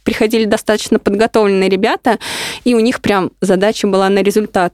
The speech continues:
И действительно, они показывали очень крутые цифры. И вот у меня прям зацикленность на цифрах. А в I Love Суперспорт, там же, ну, прям действительно любительский спорт.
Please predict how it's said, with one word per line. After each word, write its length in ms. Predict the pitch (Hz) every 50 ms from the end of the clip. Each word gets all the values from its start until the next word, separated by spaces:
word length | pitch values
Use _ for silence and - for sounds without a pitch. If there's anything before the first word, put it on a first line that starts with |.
| - -
И 340 | - 180 180 180 170 - -
действительно, 540 | 185 190 202 - - 233 240 - - 254 220
они 160 | 214 214 208
показывали 500 | - 208 - - 208 208 208 196 202 196
очень 340 | - - 208 208 185 - -
крутые 320 | - 196 185 - 170 175
цифры. 480 | 170 - - 180 180 - - 160 180 - - - - -
И 60 | - 208
вот 200 | 208 202 - -
у 140 | 180 156 196
меня 220 | 202 202 220 240
прям 240 | 233 - 202 202 208
зацикленность 580 | 190 190 185 - 220 - - 208 185 - - -
на 80 | 202
цифрах. 520 | 208 - - 208 196 - - 175 - - - - - - - - - - - _ -
А 300 | 190 196 196 202 202 202
в 60 | 208
I 120 | 220 226
Love 140 | 240 240 247
Суперспорт, 680 | - - 247 - - 226 - - - - 330 370 339 -
там 200 | - 233 226 220
же, 160 | 226 233 226
ну, 180 | 226 240 262 269
прям 560 | - - 208 208 202 202 202 196 190 190 196
действительно 460 | 196 220 - - 254 - - 214 202
любительский 560 | 190 196 196 208 226 - - 220 - - -
спорт. 400 | 214 - - - 254 269 285 311